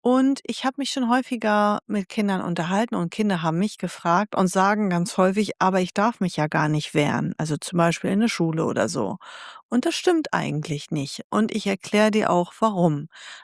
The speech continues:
Also, darf ich mich eigentlich wehren, wenn mich zum Beispiel jemand schubst, jemand festhält oder jemand mich schlagen möchte? Ja? Also darf ich mich schützen oder bekomme ich dann selbst Ärger,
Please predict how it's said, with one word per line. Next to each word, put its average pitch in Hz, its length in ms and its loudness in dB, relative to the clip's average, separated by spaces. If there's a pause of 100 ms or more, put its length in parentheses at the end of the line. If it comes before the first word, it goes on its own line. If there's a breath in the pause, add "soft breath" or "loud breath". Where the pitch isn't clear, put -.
Also, 170 360 2 (340 loud breath)
darf 190 320 0
ich - 160 -6
mich 180 260 -4
eigentlich 170 480 -2
wehren, 226 480 2
wenn 202 220 0
mich 202 220 -2
zum 190 200 -4
Beispiel 190 440 -2
jemand 160 460 -4
schubst, - 540 -2
jemand 165 320 -2
festhält 190 720 -2 (460 loud breath)
oder 214 220 4
jemand 175 340 2
mich 175 180 0
schlagen 175 400 2
möchte? 147 480 -10 (360)
Ja? 233 300 -2 (600 loud breath)
Also 185 260 0
darf 220 380 2
ich - 180 -8
mich 170 160 -2
schützen 311 520 -2 (100)
oder 320 500 2
bekomme 254 400 0
ich 240 120 -4
dann 202 200 0
selbst 196 480 -2
Ärger, 220 580 2